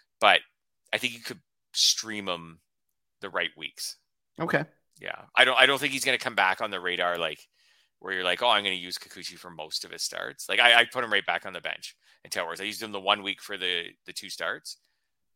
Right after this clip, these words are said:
Speaker 1: He faces Tampa at home this week. No chance.
Speaker 2: Right. Right.
Speaker 1: Yeah.
Speaker 2: So there
Speaker 1: Yep.
Speaker 2: you go.
Speaker 1: Yeah.
Speaker 2: Tampa won again.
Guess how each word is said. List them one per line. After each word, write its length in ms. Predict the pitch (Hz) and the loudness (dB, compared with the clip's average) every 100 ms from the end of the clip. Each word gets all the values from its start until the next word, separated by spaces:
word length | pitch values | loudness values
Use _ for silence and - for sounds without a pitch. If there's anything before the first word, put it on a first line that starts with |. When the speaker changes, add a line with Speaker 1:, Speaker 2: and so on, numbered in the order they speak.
| _ | _
Speaker 1:
He 100 | 98 | -6
faces 360 | 120 101 98 - | 0 2 0 -4
Tampa 380 | 90 87 104 95 | -2 -2 -6 -2
at 100 | 90 | -2
home 180 | 90 90 | -2 -8
this 200 | 104 - | -10 -8
week. 180 | 127 117 | -10 -8
No 140 | 87 | -12
chance. 400 | 80 - - - _ _ _ _ _ | -12 -16 -20 -20 _ _ _ _ _
Speaker 2:
Right. 240 | 120 92 - _ _ _ - | -4 -4 -4 _ _ _ -12
Right. 180 | 60 - | -12 -12
Speaker 1:
Yeah. 120 | - - _ _ _ _ _ _ - | -18 -18 _ _ _ _ _ _ -20
Speaker 2:
So 180 | - | -16
there 140 | 92 - | -12 -12
Speaker 1:
Yep. 80 | - | -12
Speaker 2:
you 60 | |
go. 220 | - 87 - - | -16 -16 -18 -20
Speaker 1:
Yeah. 120 | - 95 | -10 6
Speaker 2:
Tampa 500 | 165 170 190 170 - | 8 12 10 10 4
won 280 | 117 127 160 | 2 6 8
again. 480 | 165 156 156 214 | 8 8 6 4